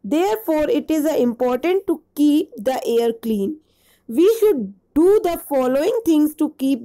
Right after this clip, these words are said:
the air clean। कौन कौन सी थिंग्स हैं ये हम रीड कर रहे हैं और एक्सप्लेन कर रहे हैं। Plants and trees make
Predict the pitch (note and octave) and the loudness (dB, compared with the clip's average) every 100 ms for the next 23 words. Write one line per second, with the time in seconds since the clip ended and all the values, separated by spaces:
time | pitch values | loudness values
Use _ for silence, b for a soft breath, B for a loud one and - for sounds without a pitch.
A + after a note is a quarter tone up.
0 | C#4 C4+ B3+ B3+ B3+ C4 B3+ C4 C4+ C#4+ | -2 2 2 0 -2 -4 -2 -2 -2 -2
1 | E4 E4+ F4 F4 E4 D#4 E4+ D4 B3 A#3 | -6 -6 -6 -2 -2 -2 -4 -2 0 -2
2 | A3+ A#3 - B3+ B3 C4 B3+ A3+ - - | -2 -6 -4 -4 -2 0 0 -2 -6 -2
3 | A3+ A3+ A#3+ A#3+ A3 A#3 A#3 - _ _ | 0 0 0 -4 -2 -2 -4 -10 _ _
4 | _ _ _ _ - C#4+ E4 A#4+ - G4+ | _ _ _ _ -6 -4 -2 -4 0 2
5 | F4+ - D4 D4+ D4 A#3+ A3 A#3 C#4 F4 | 2 0 2 4 2 0 -2 0 0 2
6 | - | 0